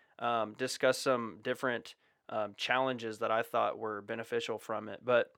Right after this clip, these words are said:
the art-, the overview of the article can be understood where Brandon writes, "We expect the world to shoot its wounded, but not even the world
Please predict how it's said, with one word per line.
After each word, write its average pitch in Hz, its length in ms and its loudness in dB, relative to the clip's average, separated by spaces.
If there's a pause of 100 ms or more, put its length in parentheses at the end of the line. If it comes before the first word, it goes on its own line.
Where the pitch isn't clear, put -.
(840)
the 151 240 0
art-, 185 300 2
the 147 240 2
overview 190 400 8
of 147 100 6
the 139 120 8
article 131 420 6
can 127 180 -4
be 123 120 0
understood 123 560 -2
where 113 180 0
Brandon 127 400 2
writes, 113 460 2 (460)
"We 147 140 4
expect - 560 6
the 170 140 6
world 135 400 6
to - 120 -6
shoot - 400 0
its 131 220 -6
wounded, 98 460 -6 (560)
but 120 160 0
not 143 340 8
even 160 320 2
the 117 120 2
world 127 480 6